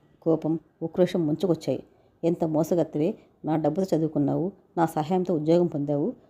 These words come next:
నన్ను పాదాలనకు తోసేసి వాటితో ఎలా వెళ్ళిపోయావు, ఎంత నంగనాచివి" అంటూ కుప్పకూలిపోయాను. ప్రేమిస్తున్నాను నమ్మించి ఇలా వెన్నుపోటు పొడిచే వాళ్ళని ఏమనాలి? అప్పటి నుంచి స్త్రీజాతి అంటే విరక్తి కలిగింది. "అందరు స్త్రీలు అలా ఉండరని నా కళ్ళు తెరిపించావు నీ మంచితనంతో.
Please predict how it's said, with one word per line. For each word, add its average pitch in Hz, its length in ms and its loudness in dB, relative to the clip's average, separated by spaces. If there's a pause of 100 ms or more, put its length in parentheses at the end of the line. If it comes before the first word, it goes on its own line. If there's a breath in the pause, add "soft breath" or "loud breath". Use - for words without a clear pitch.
(180 soft breath)
నన్ను 180 140 4
పాదాలనకు 180 480 4
తోసేసి 147 340 -2
వాటితో 156 320 0
ఎలా 156 140 4
వెళ్ళిపోయావు, 156 580 2 (320 loud breath)
ఎంత 180 160 2
నంగనాచివి" 170 640 2
అంటూ 156 180 -2
కుప్పకూలిపోయాను. 139 720 -2 (680 soft breath)
ప్రేమిస్తున్నాను 196 580 2
నమ్మించి 165 280 4
ఇలా 156 100 2
వెన్నుపోటు 175 420 0
పొడిచే 147 220 -2
వాళ్ళని 143 260 2
ఏమనాలి? 160 400 0 (420)
అప్పటి 185 260 -2
నుంచి 180 140 -2
స్త్రీజాతి 180 380 2
అంటే 151 160 0
విరక్తి 160 260 -4
కలిగింది. 139 400 -2 (500 soft breath)
"అందరు 180 220 4
స్త్రీలు 175 280 0
అలా 156 160 2
ఉండరని 170 400 2
నా 151 80 2
కళ్ళు 151 260 -2
తెరిపించావు 151 480 -4
నీ 143 100 0
మంచితనంతో. 143 560 -2